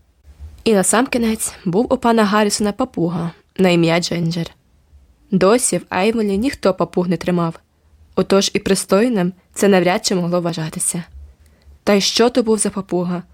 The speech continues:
Коли вірити малому Джону Генрі, такого нечестивого птаха світ не бачив.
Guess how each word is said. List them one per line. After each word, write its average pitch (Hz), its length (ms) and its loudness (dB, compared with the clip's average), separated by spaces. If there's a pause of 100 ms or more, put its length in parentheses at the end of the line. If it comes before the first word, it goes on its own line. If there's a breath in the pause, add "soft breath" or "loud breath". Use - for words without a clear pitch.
(500)
Коли 214 260 4
вірити 226 340 2
малому 190 360 4
Джону 185 260 2
Генрі, 165 460 -6 (520)
такого 214 340 2
нечестивого 233 580 2
птаха 226 440 -4
світ - 340 -2
не 165 100 -4
бачив. 170 360 -6